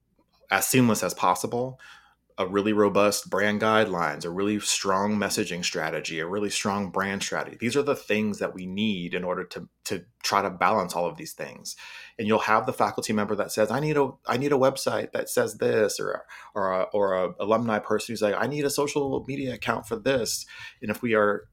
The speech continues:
true to who we are as marketers and true to what we know we, we need to do for the institution,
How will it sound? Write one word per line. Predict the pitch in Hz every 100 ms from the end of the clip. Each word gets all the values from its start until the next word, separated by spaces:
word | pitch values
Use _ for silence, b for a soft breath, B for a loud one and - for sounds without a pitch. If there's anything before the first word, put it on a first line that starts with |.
| -
true | - 131 131 160
to | 160 123
who | 107 120
we | 113 104
are | 98 95 104 107 -
as | 101
marketers | 92 95 - 107 107 104
and | 92
true | - 113
to | 110
what | 95 -
we | 104
know | 92 95 95
we, | 104 -
we | 98
need | 92 90
to |
do | 90 92
for | 90 98
the | 90
institution, | 92 85 - - 101 - 117 123